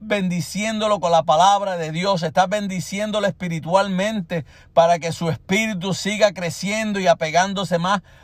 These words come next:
al Padre, al Hijo y al Espíritu Santo. Es que estamos equivocados porque todo el mundo piensa que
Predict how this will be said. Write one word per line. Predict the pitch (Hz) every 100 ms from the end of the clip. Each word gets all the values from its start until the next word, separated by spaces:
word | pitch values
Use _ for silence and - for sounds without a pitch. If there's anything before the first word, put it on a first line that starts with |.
| -
al | - 160
Padre, | 123 - 185 214 185 139 113 -
al | - 139 151
Hijo | 208 202 190
y |
al | 160
Espíritu | 147 175 180 170 135
Santo. | - 180 196 165 131 113 _ _
Es | - 175
que | 202
estamos | 196 202 214
equivocados | 160 180 160 127 165 190 175 135
porque | 147 143 131 - _
todo | 180 208 214
el |
mundo | 214 220 214
piensa | 214 220 185 185
que | 160 170 -